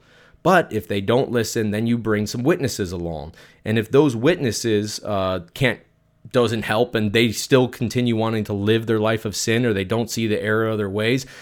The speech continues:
then you gotta bring it up to the church. And then the church gets involved, and it could be talking with them, counseling, maybe some type of reprimand,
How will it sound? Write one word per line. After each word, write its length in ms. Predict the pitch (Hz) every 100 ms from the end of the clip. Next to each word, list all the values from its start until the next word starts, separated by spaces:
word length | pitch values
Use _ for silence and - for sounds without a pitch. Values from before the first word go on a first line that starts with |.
| - -
then 180 | 165
you 100 | 190
gotta 260 | 160 143 147
bring 260 | 110 110 120
it 140 | 110
up 200 | 98 -
to 100 | 123
the 100 | 123
church. 500 | - 202 127 - - - _
And 120 | 104
then 120 | 117 147
the 80 |
church 360 | 143 214 214 -
gets 220 | 110 -
involved, 460 | 92 87 90 85 92
and 120 | 110
it 60 | 123
could 140 | 107
be 120 | 92
talking 560 | 82 - 131 139 131 127
with 180 | 127 -
them, 200 | 123 117
counseling, 760 | - 139 143 131 135 131 131
maybe 240 | 113 123 123
some 220 | - 123
type 220 | 135 131
of 100 | 110
reprimand, 720 | 123 123 127 123 127 120